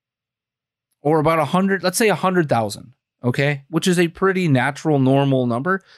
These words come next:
to three hundred and seventy-five thousand in this country in the last six months. Now, I had talked about this from the perspective of, "So what?"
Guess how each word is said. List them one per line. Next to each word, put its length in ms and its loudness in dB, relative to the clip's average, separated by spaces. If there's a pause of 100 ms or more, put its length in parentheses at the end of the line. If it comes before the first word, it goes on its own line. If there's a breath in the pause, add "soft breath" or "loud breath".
to 140 0
three 240 2
hundred 240 2
and 100 0
seventy-five 560 -2
thousand 480 -8 (560)
in 140 0
this 160 -2
country 400 -8 (800)
in 100 0
the 120 2
last 340 -2
six 240 -6
months. 320 -8 (1500)
Now, 360 -2 (500)
I 160 -2
had 160 0
talked 300 -2
about 280 -2
this 420 -10
from 220 0
the 140 0
perspective 520 -6
of, 220 -2
"So 300 0
what?" 420 -4